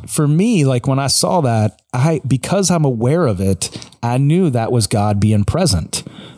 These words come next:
Uh, and, and here's, I'll tell you this, man.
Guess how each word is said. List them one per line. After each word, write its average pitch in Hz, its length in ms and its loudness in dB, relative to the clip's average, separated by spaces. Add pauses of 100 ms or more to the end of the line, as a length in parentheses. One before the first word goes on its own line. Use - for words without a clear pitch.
(120)
Uh, 151 120 -4 (120)
and, 147 200 0
and 151 220 4
here's, 196 360 0
I'll 156 200 -2
tell 220 180 -2
you 175 140 2
this, 214 240 0
man. 92 260 2